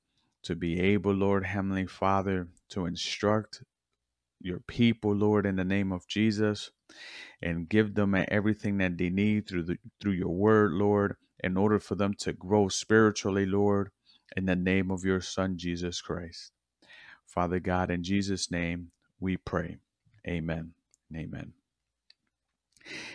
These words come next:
Hermano, que el Señor le bendiga. Nos vemos la próxima semana a las,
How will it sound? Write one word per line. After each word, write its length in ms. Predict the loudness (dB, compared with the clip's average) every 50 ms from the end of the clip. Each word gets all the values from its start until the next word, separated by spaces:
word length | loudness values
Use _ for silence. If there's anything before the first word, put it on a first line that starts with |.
| -6 -4
Hermano, 340 | -2 2 4 6 6 6 4
que 100 | 2 0
el 60 | 0
Señor 240 | 0 0 2 4 4
le 100 | 6 6
bendiga. 640 | 4 4 4 4 6 6 6 6 4 2 0 -2 -6 -14 -20 -20 -20 -16 -8 -6
Nos 80 | -2 0
vemos 380 | 0 2 2 2 2 4 4
la 100 | 4 4
próxima 800 | 4 4 2 0 0 -2 -2 -2 0 0 0 2 2 2 0 -2
semana 680 | -2 -4 -4 -2 -2 0 0 0 0 0 0 -2 -2 -6 -10 -16 _ _ _ _ _ _ _ -8 -4
a 80 | 0
las, 300 | 0 0 0 0 -4 -8